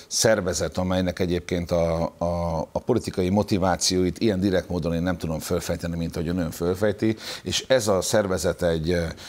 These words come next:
egy nagy könyvkereskedelmi vállalatnak, egy nagy könyvkereskedelmi vállalatnak a tulajdonosa,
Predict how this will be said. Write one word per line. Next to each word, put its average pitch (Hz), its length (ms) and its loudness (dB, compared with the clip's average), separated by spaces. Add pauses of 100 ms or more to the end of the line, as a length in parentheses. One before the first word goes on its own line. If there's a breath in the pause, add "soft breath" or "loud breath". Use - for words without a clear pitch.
(220 loud breath)
egy 90 480 0
nagy 110 240 2
könyvkereskedelmi 90 880 0
vállalatnak, 101 720 2
egy 98 100 2
nagy 107 220 4
könyvkereskedelmi 92 600 2
vállalatnak 87 400 2
a 76 40 -4
tulajdonosa, 104 760 2